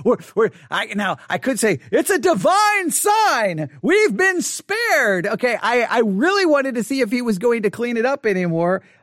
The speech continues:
I, I, that's frustrating. We were gonna run out of time anyway. We were gonna run out of time anyway. So here's what we, we,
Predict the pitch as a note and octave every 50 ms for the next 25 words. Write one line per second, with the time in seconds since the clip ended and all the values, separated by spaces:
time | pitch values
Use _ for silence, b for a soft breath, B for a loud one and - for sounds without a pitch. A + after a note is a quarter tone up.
0 | b _ - E3 - - - _ _ _ _ _ _ - F3+ F#3+ F#3 G#3+ A3+ C4
1 | - - - - C4 C4+ C4 - - A3 G3 F#3+ G3 G3 A#3+ C#4 D4 B3 B3 C4
2 | A#3+ A3+ A#3 A#3 A3+ G#3+ G#3+ G#3 G3+ - - G3 F#3+ F#3 A3 G#3 D#3+ D3 C#3+ C3
3 | C#3+ D#3 F#3 F#3+ F#3 G#3 G3 - F3+ F#3 F3+ F3+ E3+ D#3+ D#3 D3 F3 D#3 D3 D3
4 | D3+ D3 C3+ B2+ A#2+ A2 G#2+ A#2 B2+ b b b b b - - - C#4 C4+ A#3
5 | F3+ D#3 B2+ b b b b _ - A#3+ D4 E4 F#4+ F#4 D4 A#3+ C4 C4+ B3 -
6 | G3 G3+ G#3+ G#3 F#3+ - - G3 A3 G#3 F#3 D#3